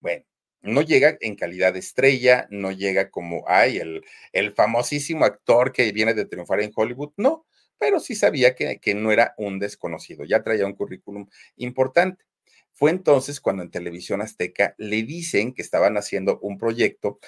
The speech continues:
de una telenovela de comedia, que además de todo, oigan, era de, si no estoy mal, la primer telenovela en incluir un personaje de una, una chica trans, que era Libertad,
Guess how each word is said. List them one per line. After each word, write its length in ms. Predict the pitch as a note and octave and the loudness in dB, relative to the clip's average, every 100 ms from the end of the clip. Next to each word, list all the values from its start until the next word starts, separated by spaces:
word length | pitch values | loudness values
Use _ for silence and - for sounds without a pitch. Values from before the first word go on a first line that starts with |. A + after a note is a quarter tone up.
| - - | -20 -14
de 140 | - C3+ | 0 2
una 200 | G3+ G#3+ | 2 2
telenovela 800 | A2 G2 F#2 F2+ A#2 C#3+ D#3 - | 0 -2 -4 2 4 4 2 -2
de 160 | - F#2 | -8 0
comedia, 680 | A#2 C#3 A#3+ C4+ D#3 A2+ - _ _ _ _ _ | 2 6 6 6 4 4 0 _ _ _ _ _
que 80 | C3+ | 4
además 460 | C3 C#3 E3+ G3 | 6 4 2 0
de 80 | G#3 | 0
todo, 560 | G3+ C3+ B2 D3+ - _ | 6 8 8 6 4 _
oigan, 500 | G2 A#2+ B2+ A2+ G2+ _ | -2 0 2 0 -2 _
era 380 | A#2 C3 C3 - | 4 4 4 0
de, 280 | G2 G2+ - | -4 -2 -4
si 260 | - - G#2 | -10 -10 -8
no 220 | G#2 C#3+ | -6 -6
estoy 380 | B3+ - B3+ F3+ | -8 -4 -4 -2
mal, 340 | B2 G2 C#3 - - - | 2 2 2 -6 -20 0
la 240 | G2+ F#2+ | 2 2
primer 340 | G#2 G#2 A2 C#3 | -2 -6 -6 -4
telenovela 640 | C#3+ C3+ A#2 G#2+ G#2+ - | -6 -4 0 2 2 -2
en 200 | G#2+ F#2+ | -4 -6
incluir 640 | G2 G2 F#2+ G2 G#2 B2+ C3+ | -6 -6 -6 -4 -2 -2 -2
un 200 | A2 A2 | -4 -2
personaje 760 | G#2+ G#2 A2 A2 F#2+ - G#2+ - _ _ | -2 -4 -4 -4 -4 -4 -10 -10 _ _
de 380 | F#2+ G#2 G#2+ - | 2 4 4 0
una, 500 | G2 G2+ G2+ G2 F2 | -2 2 4 4 2
una 240 | G2 F#2+ G2 | 0 -2 -4
chica 380 | - - F#2 - | -12 -2 -2 2
trans, 540 | G#2 C#3+ F#3+ - - _ _ _ _ _ - | 2 2 -2 -12 -20 _ _ _ _ _ -8
que 140 | F#2+ | -2
era 240 | G2+ A#2 - | 2 0 -2
Libertad, 680 | G2+ F2 E2 - G#2+ B2+ | -14 -12 -14 -4 2 2